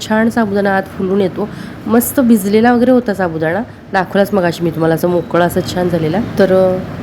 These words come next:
छान झाली आहे खिचडी, पण झाकून जरा ठेवलं ना, वाफ एक दिली की मस्त अगदी फुलून येतं बघा. तर अशी छानपैकी खिचडी तयार झाली. आणि हे आता, अ, संध्याकाळी चारच्या दरम्यान मी चालू केलं जेवण करायला, कारण म्हणजे वेळाने असलं तर मग काही वेळेला वेळानेच करते,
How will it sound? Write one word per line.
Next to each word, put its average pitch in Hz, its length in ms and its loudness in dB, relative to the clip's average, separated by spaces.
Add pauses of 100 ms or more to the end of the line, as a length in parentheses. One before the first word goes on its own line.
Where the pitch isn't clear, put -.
(240)
छान 208 240 4
झाली 196 200 2
आहे 180 140 2
खिचडी, 175 320 0
पण - 320 -6
झाकून 214 340 2
जरा 226 140 4
ठेवलं 214 300 -2
ना, 220 100 0
वाफ 190 280 0
एक 180 260 -4
दिली 180 160 -2
की 180 80 -4
मस्त 202 360 -2
अगदी 190 240 0
फुलून 185 380 0
येतं 160 280 0
बघा. 156 120 -2 (520)
तर 175 60 2
अशी 175 180 -2 (140)
छानपैकी 185 360 0
खिचडी 180 420 -2
तयार 170 300 2
झाली. 170 240 0 (560)
आणि 190 280 2
हे 220 140 4
आता, 220 260 0 (840)
अ, 190 280 0
संध्याकाळी 202 600 2
चारच्या 208 460 0
दरम्यान 208 340 0
मी 208 120 2
चालू 196 280 0
केलं 185 240 0 (540)
जेवण 175 240 0
करायला, 180 360 -2
कारण 220 180 2
म्हणजे 220 200 6
वेळाने 220 380 4
असलं 226 220 -2
तर 220 100 -2
मग 220 60 0
काही 220 180 0
वेळेला 220 180 2
वेळानेच 202 440 0
करते, 180 600 -4